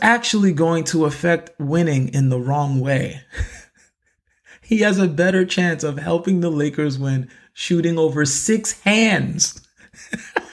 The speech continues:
<laughs> than those two guys have shooting wide open shots. It was an incredible,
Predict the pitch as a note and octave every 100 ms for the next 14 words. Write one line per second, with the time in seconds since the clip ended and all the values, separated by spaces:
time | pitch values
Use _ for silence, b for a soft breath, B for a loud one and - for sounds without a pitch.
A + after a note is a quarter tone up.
0 | - - _ - _ _ _ - - -
1 | - F3+ G3 F#3 E3+ A3+ A#3 - G#3+ F#3
2 | F#3+ G#3+ E3+ - F3+ E3+ D#3+ - F3+ D#3+
3 | D3+ C#3 B2 C3 C#3 C#3+ C#3+ C#3 C3 A#2
4 | B2+ - - - - _ _ _ _ _
5 | _ _ - E3 E3 E3 D3+ C#3+ C3+ -
6 | - D#3 D#3+ D3+ C3+ B2+ A#2